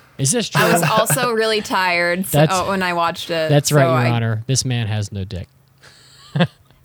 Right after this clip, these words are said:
Speaker 2: Yeah, that one was really good.
Speaker 1: Oh my God.
Speaker 2: Um,
Speaker 1: Okay. So what'd you think? This movie is a classic.
Speaker 2: So, well, well, here's the thing. So every, for the last couple Halloweens, I try to watch all the movies that I've never seen 'cause there are so many classics, like, not even just Halloween movies, but, like,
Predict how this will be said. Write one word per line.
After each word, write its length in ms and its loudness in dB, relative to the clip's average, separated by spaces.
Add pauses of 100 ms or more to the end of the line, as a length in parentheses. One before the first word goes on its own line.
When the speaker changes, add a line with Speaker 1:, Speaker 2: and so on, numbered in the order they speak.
(220)
Speaker 2:
Yeah, 220 2
that 220 0
one 160 -2
was 180 -4
really 240 -8
good. 120 -4
Speaker 1:
Oh 160 0
my 180 -6
God. 260 -6
Speaker 2:
Um, 300 2
Speaker 1:
Okay. 80 0 (140)
So 140 0
what'd 180 4
you 80 4
think? 320 -4 (200)
This 160 -4
movie 240 0
is 100 0
a 60 -2
classic. 300 2
Speaker 2:
So, 240 -2 (720)
well, 180 0
well, 140 2
here's 220 0
the 80 -4
thing. 200 -2
So 320 0 (160)
every, 640 -4 (220)
for 200 -4
the 40 -2
last 280 -2
couple 240 -4
Halloweens, 580 0
I 260 0
try 380 -2
to 80 -2
watch 240 -2
all 200 0
the 80 -2
movies 320 -2
that 100 -2
I've 160 -4
never 260 -2
seen 220 -8
'cause 160 -12
there 120 0
are 40 0
so 300 -4
many 180 -2
classics, 720 -4
like, 220 -4
not 160 -2
even 160 -2
just 220 -4
Halloween 400 -2
movies, 340 -4
but, 120 -4
like, 280 -6